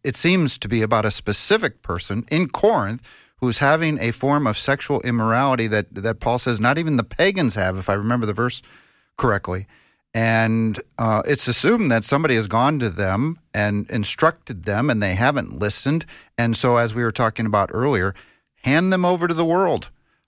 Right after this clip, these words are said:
Uh, put them out of your fellowship. Uh, this is, by the way, with any sin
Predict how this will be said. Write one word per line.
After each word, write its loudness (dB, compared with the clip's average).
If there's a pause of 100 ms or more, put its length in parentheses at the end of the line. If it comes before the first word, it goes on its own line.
(120)
Uh, -2
put -2
them 0
out 2
of -2
your 0
fellowship. -2 (380)
Uh, -2
this 0
is, -4
by 2
the 0
way, 2
with -2 (240)
any 0 (760)
sin 0